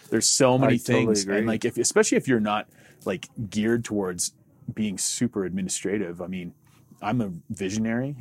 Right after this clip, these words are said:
Speaker 1: and I,
Speaker 2: Yeah.
Speaker 1: I, I'm not wanting to sit in front and, and, you know,
Speaker 2: Write out
Speaker 1: re-edit
Speaker 2: bylaws.
Speaker 1: doc-, yeah, documents, but, but it's needed to do the risk management piece. It's
Speaker 2: Yep.
Speaker 1: needed to do
Speaker 2: Yep.
Speaker 1: the leadership onboarding. It's needed to do your insurance. It's need-, all that stuff is so needed.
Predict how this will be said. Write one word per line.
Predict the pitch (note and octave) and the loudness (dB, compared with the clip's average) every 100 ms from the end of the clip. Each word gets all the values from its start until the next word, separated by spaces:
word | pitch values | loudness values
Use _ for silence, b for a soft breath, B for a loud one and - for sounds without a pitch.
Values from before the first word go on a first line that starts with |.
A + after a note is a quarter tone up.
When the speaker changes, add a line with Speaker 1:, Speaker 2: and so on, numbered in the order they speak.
| B2+ | -10
Speaker 1:
and | F2+ | -8
I, | F2 - | -8 -6
Speaker 2:
Yeah. | |
Speaker 1:
I, | F2 G2 G#2 - _ _ _ b b b - | -4 -4 -4 -10 _ _ _ b b b -10
I'm | G#2 | -8
not | G2 D2 | -6 -8
wanting | F2+ F#2 F2 | -10 -10 -10
to | E2+ | -10
sit | - - | -8 -6
in | F#2+ | -8
front | F#2+ G2 F#2 | -8 -8 -8
and, | E2 - | -10 -10
and, | F#2+ B2 - - | -10 -12 -14 -16
you | - F#2+ | -8 -8
know, | - - A2+ | -8 -14 -4
Speaker 2:
Write | G#2+ G#2 | -2 0
out | G#2 | 2
Speaker 1:
re-edit | A#2 A2+ A#2 | 4 6 4
Speaker 2:
bylaws. | G#2+ G#2 G#2+ - | 2 0 -4 -4
Speaker 1:
doc-, | F#2+ F#2 - | -2 0 -2
yeah, | G#2+ E2+ D#2+ | -6 -6 -4
documents, | G2+ F#2+ - G2+ G2+ - | -2 -2 -2 -2 -2 0
but, | C3+ - | 0 0
but | D3 C3 | 4 4
it's | - | 4
needed | B2+ B2 G#2 F2+ B B B | 4 4 4 -2 B B B
to | A#2 | 2
do | B2+ | 4
the | A2+ | 6
risk | A#2+ A2+ | 4 2
management | A#2+ A2 A2 G#2+ G2 | 0 -2 -2 -2 -6
piece. | - F#2+ | -6 -4
It's | - A2+ | -4 -2
Speaker 2:
Yep. | G2+ G#2+ | 0 2
Speaker 1:
needed | A2+ G#2+ F#2+ E2+ | 2 2 0 -4
to | A#2 | -2
do | G#2 | 2
Speaker 2:
Yep. | A#2 | 2
Speaker 1:
the | A2 | 2
leadership | G#2+ A2 A2 A#2 | 2 0 0 -2
onboarding. | F#2 G#2+ G#2 G2 F#2 G2 | -2 -2 -2 -2 -2 -4
It's | G#2+ - | -2 -2
needed | G#2 G#2 G2+ F2+ D#2 B B - | 0 0 0 -2 -8 B B -8
to | G#2+ | -2
do | |
your | G#2+ G#2+ G#2+ | 0 0 0
insurance. | G#2+ - A2 G2+ - | 0 0 0 -2 -2
It's | G#2+ G#2 | -2 -2
need-, | G#2+ A#2 G2+ | 2 2 2
all | - A2+ | 0 2
that | B2+ B2 | 2 0
stuff | - A2+ | -2 -4
is | G2+ - | -6 -4
so | - B2+ A2+ | -2 0 2
needed. | A2 G#2+ A2+ D3 | 2 0 2 0